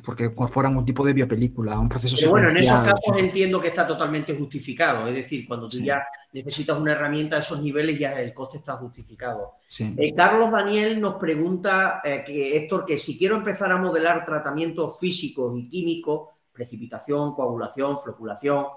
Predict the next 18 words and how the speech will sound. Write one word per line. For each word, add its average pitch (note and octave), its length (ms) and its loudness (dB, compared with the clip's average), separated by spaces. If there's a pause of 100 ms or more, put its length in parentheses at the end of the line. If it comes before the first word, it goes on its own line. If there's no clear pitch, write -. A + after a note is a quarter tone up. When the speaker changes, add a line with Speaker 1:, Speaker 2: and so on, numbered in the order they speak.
(300)
Speaker 2:
sedimentación, A#2+ 760 -4
filtración A#2 520 -6
con A#2 140 -4
mallas, B2 260 0
etcétera, C#3 580 -2 (280)
para C#3+ 180 8
efluentes E3 480 4
industriales D#3 880 0
de B2+ 300 -6
curtiduría, C3+ 1200 -4 (260)
por B2+ 140 -2
ejemplo, D#3 600 -2 (300)
¿qué F#3 140 6
recomendaciones G3+ 920 0
tendría D#3 300 -2
que D#3+ 100 0
tener? D#3+ 300 -2 (1200)
Speaker 1:
Claro, C3 320 4